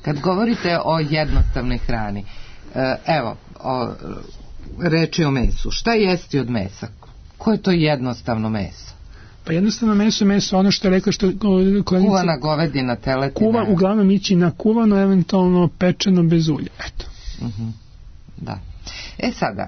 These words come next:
Speaker 1: kada, e, vi, e, odlučujete da pacijentu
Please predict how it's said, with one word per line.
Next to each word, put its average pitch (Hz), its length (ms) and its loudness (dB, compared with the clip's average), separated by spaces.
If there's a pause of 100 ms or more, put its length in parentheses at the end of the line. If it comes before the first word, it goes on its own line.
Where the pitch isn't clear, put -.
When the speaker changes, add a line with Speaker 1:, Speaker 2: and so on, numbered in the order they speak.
(160)
Speaker 1:
kada, 262 280 -2
e, 185 100 0 (580)
vi, 196 380 2
e, 143 400 0 (500)
odlučujete 143 840 0
da 131 400 0 (520)
pacijentu 131 760 0